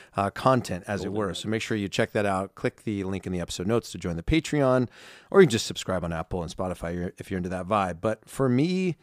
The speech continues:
Speaker 1: I went back and forth on my number ten, 'cause I feel like what I've got currently slotted in my eleven through fifteen, all
Speaker 2: Could be in the top
Speaker 1: all
Speaker 2: ten.
Speaker 1: could move up to
Speaker 2: Oh, yeah.
Speaker 1: ten.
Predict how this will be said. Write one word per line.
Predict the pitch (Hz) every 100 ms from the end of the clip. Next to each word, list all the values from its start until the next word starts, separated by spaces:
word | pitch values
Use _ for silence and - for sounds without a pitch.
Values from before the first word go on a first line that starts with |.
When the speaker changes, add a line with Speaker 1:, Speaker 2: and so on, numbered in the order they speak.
| - - _ _ _ -
Speaker 1:
I | 120 175
went | 208 180
back | 131 127
and | 120
forth | - 101 104 - _ _ -
on | 104
my | 104
number | 98 104 104
ten, | - 104 95 90 85 80 _ _ -
'cause | 127
I | 135
feel | - 180
like | 190 160
what | 123
I've | 113 98
got | 104 110 -
currently | - 110 110 104
slotted | - 95 95 107
in | 110
my | 101
eleven | 92 92 98 101
through | 101
fifteen, | 98 92 - 110 113 120 _ _ _ _ _ _ _ -
all | 120 123 120 101 95 92 _ _ _ _ _
Speaker 2:
Could | - 131
be | 120
in | 107
the |
top | 98 113
Speaker 1:
all | 131 143 139
Speaker 2:
ten. | -
Speaker 1:
could | 127
move | 107 107 95
up | 98 -
to | 147
Speaker 2:
Oh, |
yeah. | 143
Speaker 1:
ten. | 120 110 82